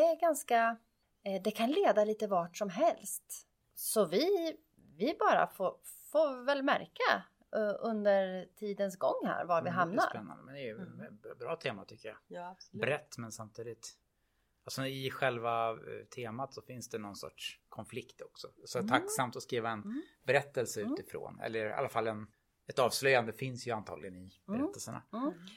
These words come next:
Speaker 1: Brett,
Speaker 2: Skrivet.
Speaker 1: men ändå tydligt.
Speaker 3: Mm.
Speaker 1: Bra, då kör vi. Och då är det Annie som ska börja med sin novell.
Speaker 3: Mm. Tack. Avslöjandet. Varsågoda,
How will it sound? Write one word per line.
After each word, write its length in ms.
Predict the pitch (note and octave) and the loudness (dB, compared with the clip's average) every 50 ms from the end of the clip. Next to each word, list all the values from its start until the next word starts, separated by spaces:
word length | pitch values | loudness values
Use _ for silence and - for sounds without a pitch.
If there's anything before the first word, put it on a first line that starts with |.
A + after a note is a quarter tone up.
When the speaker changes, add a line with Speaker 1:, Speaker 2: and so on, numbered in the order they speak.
| - - | -12 -4
Speaker 1:
Brett, 400 | G3+ A#3+ D#4+ F4 - - A3+ - | 2 4 4 4 4 0 -10 -12
Speaker 2:
Skrivet. 180 | - - B3 | -8 -2 2
Speaker 1:
men 380 | B3+ C4+ B3+ B3 A#3+ A#3+ A#3+ - - _ _ _ _ _ _ - | 2 4 2 2 0 -4 -6 -6 -8 _ _ _ _ _ _ 0
ändå 220 | B3 F#3+ D#3+ E3 | 2 2 2 0
tydligt. 640 | - - - E3 D3+ - B3 D#4 - - _ - _ _ | -4 -6 -6 -6 -6 -4 -4 -6 -6 -6 _ -20 _ _
Speaker 3:
Mm. 240 | - G3 F#3 F3 F3 - - | -18 -16 -16 -16 -18 -8 -2
Speaker 1:
Bra, 240 | - D4 - - F#3+ | 0 0 2 2 0
då 60 | F3+ | -2
kör 220 | F3 - - - A4+ | 0 2 2 2 2
vi. 180 | A4 - - - _ _ _ _ _ _ _ _ _ _ _ _ _ _ _ | 2 -2 -6 -8 _ _ _ _ _ _ _ _ _ _ _ _ _ _ _
Och 140 | - A3+ - | 6 8 8
då 120 | G3 F3 G#3 | 8 8 8
är 180 | - F4 F4 | 10 10 10
det 440 | D4+ C#4 B3 A3+ G#3 F#3+ E3+ D#3+ - - | 10 10 10 10 10 10 8 6 6 6
Annie 380 | - D4+ C5+ D#5+ G#4 F#3 D#3+ | 6 6 6 6 4 2 2
som 440 | - - A3+ F#3+ E3+ D#3+ D#3 E3 D#3+ | 2 4 4 4 4 4 0 -6 -10
ska 280 | - - - - - F#3+ | -8 -8 -2 2 2 4
börja 440 | E3+ E3 D3+ F#3 D4 G#4+ - G#3+ F3+ - | 4 4 4 4 4 4 2 2 0 -4
med 280 | - G3 F#3 F3+ E3 D#3+ | -2 0 2 2 2 0
sin 160 | - - - | -2 -4 -2
novell. 260 | A#4 D#4 - - - - _ _ _ | -2 -2 -2 -2 -4 -6 _ _ _
Speaker 3:
Mm. 160 | F3 F#3+ C#4+ A4+ - _ _ _ _ _ _ _ _ _ _ _ - | -10 -10 -10 -10 -12 _ _ _ _ _ _ _ _ _ _ _ -6
Tack. 200 | E3+ G3 D#4+ - _ _ _ _ _ _ _ _ - | -6 -6 -6 -8 _ _ _ _ _ _ _ _ 2
Avslöjandet. 1120 | - A#3 B3+ A#3+ G#3 F#3 F#3 - - - - C4+ E4 D#4 C4+ G#3 F3 D#3+ E3 - - - _ _ _ - - - - - _ _ _ _ _ _ _ _ _ _ _ _ _ _ _ _ _ _ _ _ _ _ _ _ - | 4 4 4 4 2 0 0 -4 -4 -2 -2 -2 0 0 0 0 0 -2 -6 -10 -12 -14 _ _ _ -20 -20 -20 -20 -20 _ _ _ _ _ _ _ _ _ _ _ _ _ _ _ _ _ _ _ _ _ _ _ _ 2
Varsågoda, 760 | A3+ C4 C#4 C4+ - E4+ D4 C4 A3 F#3+ F#3+ F#3 F#3 G3+ | 4 4 4 2 0 -2 0 0 0 2 2 0 -2 -2